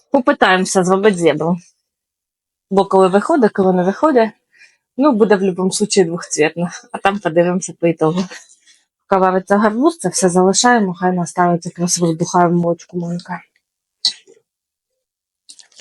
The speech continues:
Форму змащуємо маслом.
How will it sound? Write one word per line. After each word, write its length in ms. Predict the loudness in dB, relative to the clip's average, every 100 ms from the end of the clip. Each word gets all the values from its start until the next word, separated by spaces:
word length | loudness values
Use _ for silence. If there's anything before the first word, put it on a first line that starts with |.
| -20 -20 _ -20 _ _ _ _ _ _ _ _
Форму 580 | -20 -16 -6 -2 2 0
змащуємо 840 | 2 0 0 -2 -2 0 0 -2 -4 _ _ _ _ _ _ _ _ _ _ _ _ _ -2
маслом. 600 | 0 0 -2 -2 -2